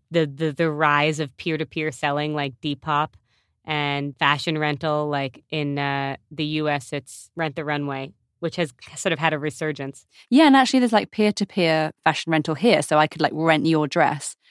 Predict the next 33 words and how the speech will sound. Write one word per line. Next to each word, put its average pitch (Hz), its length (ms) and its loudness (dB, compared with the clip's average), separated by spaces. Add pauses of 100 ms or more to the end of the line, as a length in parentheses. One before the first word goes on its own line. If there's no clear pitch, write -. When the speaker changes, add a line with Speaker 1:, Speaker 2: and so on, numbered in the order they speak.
(300)
Speaker 2:
Um, 156 500 2 (300)
there's 165 160 -2
a 160 40 -2
website 160 320 0
called 160 160 -6
Her 156 200 2
Collective. - 640 -4 (280)
It's 190 120 0
interesting, 220 400 2
and 156 100 2
I 156 60 4
think 185 300 -4 (380)
all 208 160 6
of 190 80 4
these 185 240 2
things 175 500 0
are 165 360 2
cropping 175 440 -2
up, 165 220 0
not 262 260 4
just - 240 0
because 160 320 -4
of 147 220 -6 (420)
we're 175 240 4
more 156 320 2
eco-conscious, 156 680 -2
but 220 80 -2
that's 254 220 0
definitely 185 280 0
one 170 140 4
of 160 60 0
the 151 100 0
reasons. 156 520 -2